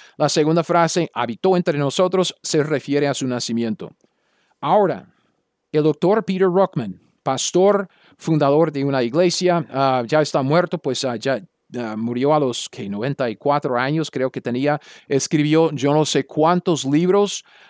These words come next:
Am, este hombre también escribe en su comentario sobre el libro de Lucas, ¿ok? Lucas, am, ahí en la página dieciséis de su comentario, él dice esto acerca de,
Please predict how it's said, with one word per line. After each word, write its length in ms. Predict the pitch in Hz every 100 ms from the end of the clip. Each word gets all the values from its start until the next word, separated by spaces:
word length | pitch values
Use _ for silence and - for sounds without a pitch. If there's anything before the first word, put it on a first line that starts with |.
| _
Am, 540 | 127 139 135 127 117 120
este 280 | 190 -
hombre 240 | 196 190 185
también 480 | 170 139 160 185 175 _
escribe 480 | 135 135 - 147 170
en 80 | 170
su 460 | - 165 147 127 113
comentario 640 | 151 135 123 147 151 160
sobre 380 | - 151 143 135
el 80 | 120
libro 240 | 131 147
de 100 | 143
Lucas, 760 | 131 147 202 - 127 - - - _ _ -
¿ok? 180 | 101 - 151 165
Lucas, 560 | 123 170 185 117 - - 117
am, 500 | 117 117 110 104 92 - - - -
ahí 140 | 113 143
en 60 |
la 60 | 151
página 340 | 139 139 151
dieciséis 560 | 139 127 127 123 147 147
de 100 | 139
su 120 | -
comentario, 540 | - 135 120 147 120 -
él 160 | 170
dice 340 | 170 220 202 165
esto 220 | - - - _ _
acerca 400 | 135 175 151 170
de, 300 | 151 127 -